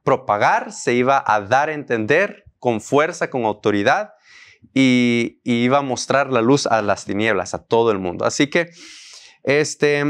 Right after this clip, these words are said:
en resumen, eso es lo que Daniel menciona acerca del tiempo del fin.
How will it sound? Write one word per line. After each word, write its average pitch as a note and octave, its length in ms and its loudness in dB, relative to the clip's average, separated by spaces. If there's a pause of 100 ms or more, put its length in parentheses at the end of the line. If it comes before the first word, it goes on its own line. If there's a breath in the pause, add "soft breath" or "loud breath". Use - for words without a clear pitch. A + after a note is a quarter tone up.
(440)
en C#3+ 160 0
resumen, G3+ 680 2
eso E3+ 240 -2
es F#3 80 -2
lo F3+ 180 4
que D3+ 100 0
Daniel C3 360 2
menciona D3 420 2
acerca A#2+ 340 0
del A#2 180 4
tiempo A2+ 280 0
del G#2 80 2
fin. C#3+ 400 -2